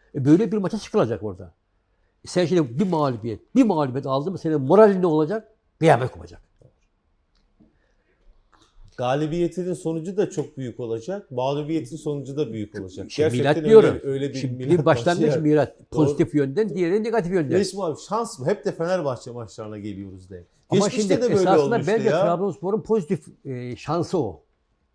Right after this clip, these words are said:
Speaker 1: Neden pozitif yönde? Yani böyle bir takımı,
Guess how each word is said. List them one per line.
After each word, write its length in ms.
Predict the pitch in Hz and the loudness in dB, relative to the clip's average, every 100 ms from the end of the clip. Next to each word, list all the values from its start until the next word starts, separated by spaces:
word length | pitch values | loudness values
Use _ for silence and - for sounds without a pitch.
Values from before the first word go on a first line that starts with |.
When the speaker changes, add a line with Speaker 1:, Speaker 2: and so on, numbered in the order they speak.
| - | 0
Speaker 1:
Neden 240 | 196 214 | 4 4
pozitif 220 | 135 160 147 | 4 -2 -2
yönde? 180 | 156 185 - _ - | -4 -6 -12 _ -6
Yani 240 | 151 131 | -2 0
böyle 400 | 147 180 208 180 | 2 4 4 4
bir 220 | 170 160 - | 0 -4 -4
takımı, 520 | 160 175 160 101 | -2 2 4 2